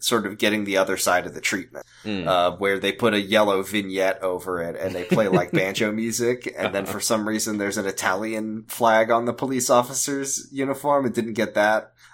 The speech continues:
Speaker 1: Um, that was very strange. This is a, yeah, this episode's cranked.
Speaker 2: It's a spaghetti western.
Speaker 1: Yeah, it's, it's kinda makes my brain feel like spaghetti.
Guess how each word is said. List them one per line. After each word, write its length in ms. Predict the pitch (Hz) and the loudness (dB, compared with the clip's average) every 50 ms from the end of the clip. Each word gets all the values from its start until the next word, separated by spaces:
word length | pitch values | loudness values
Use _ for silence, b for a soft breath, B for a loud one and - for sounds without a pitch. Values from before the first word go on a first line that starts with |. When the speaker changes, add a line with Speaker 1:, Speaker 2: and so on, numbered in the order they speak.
| B B | B B
Speaker 1:
Um, 520 | - 98 95 92 92 90 92 90 90 92 - | 0 2 4 4 4 2 -2 -8 -12 -8 0
that 100 | - 107 | 4 4
was 160 | 113 117 113 104 | 6 4 4 0
very 200 | 107 95 90 87 | -2 -2 -2 -2
strange. 440 | - - 85 80 76 73 - - B B B B B | -4 -4 -6 -6 -8 -10 -14 -16 B B B B B
This 220 | 117 147 151 - 202 | 0 2 2 2 2
is 180 | 196 170 175 | 2 2 4
a, 320 | 180 175 160 147 139 120 123 | 4 6 6 4 4 2 -2
yeah, 220 | 127 127 131 123 120 | 0 4 6 6 6
this 160 | 127 135 - | 4 2 2
episode's 360 | 175 180 170 - 196 160 - | 2 2 2 2 0 0 0
cranked. 500 | - - 139 113 113 117 113 - - - | 0 2 4 4 4 4 0 -4 -4 -2
Speaker 2:
It's 140 | - 117 - | -2 -2 -2
a 40 | 123 | -2
spaghetti 360 | - - 120 101 113 110 110 | -2 -2 0 2 4 4 4
western. 360 | 107 113 113 - - - - - _ _ _ | 4 0 -2 -2 -6 -14 -16 -20 _ _ _
Speaker 1:
Yeah, 240 | - 156 180 185 190 | 4 8 8 10 10
it's, 360 | 190 - - - - - - 123 | 8 6 4 -2 -2 -4 -4 -4
it's 200 | 139 160 156 - | -4 -4 -4 0
kinda 260 | - 220 233 226 185 | 2 2 4 4 4
makes 260 | 165 160 143 - - | 2 0 0 0 0
my 120 | 127 113 | 0 0
brain 280 | 101 - 120 131 139 135 | 2 4 4 4 4 2
feel 180 | 123 120 101 90 | 0 -2 -2 0
like 160 | 87 85 - | -2 -2 -4
spaghetti. 560 | - - 101 85 85 85 80 82 80 73 - | -8 -8 -8 -6 -4 -4 -4 -4 -6 -10 -12